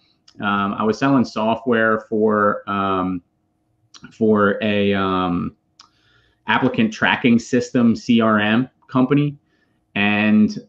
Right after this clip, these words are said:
uh, I wound up investing in a house flipping guru,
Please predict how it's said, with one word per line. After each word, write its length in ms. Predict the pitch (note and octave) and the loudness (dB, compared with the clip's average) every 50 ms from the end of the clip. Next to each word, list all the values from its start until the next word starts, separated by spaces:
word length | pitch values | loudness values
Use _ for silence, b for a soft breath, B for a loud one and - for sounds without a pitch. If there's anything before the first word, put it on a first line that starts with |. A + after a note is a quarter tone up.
| _ - | _ -8
uh, 360 | G2+ G#2 G#2 G2+ G2+ G#2 - | -6 -4 -2 -2 -2 -2 -2
I 180 | - G#2 G#2+ A2 | -2 0 0 2
wound 340 | A2 A2+ A2+ A#2 B2 B2 A#2+ | 2 2 4 4 4 4 4
up 120 | A2+ - | 2 0
investing 640 | - B2+ A2+ G#2+ G#2+ A2+ A2+ A#2 - - B2+ A2+ A2 | -2 -2 -2 0 0 0 0 -2 -2 -2 0 0 2
in 140 | A2 G#2+ G#2+ | 2 2 0
a 300 | G#2+ G#2 G#2 G#2 G#2 G2+ | 0 0 -2 -2 -2 -4
house 400 | G2+ - - A#2 B2 B2+ - - | -2 0 0 0 0 0 -2 -2
flipping 520 | - C3 A#2+ - A#2+ A#2 G#2+ G#2+ G#2 - | -2 -2 0 0 0 0 0 0 -2 2
guru, 840 | - C#3 B2+ C3+ D3 D3 C3+ B2+ A#2+ A2+ A2+ A2+ A2+ A2 A2+ A#2+ A#2 | 6 8 8 8 8 8 6 6 6 6 6 6 6 6 4 2 0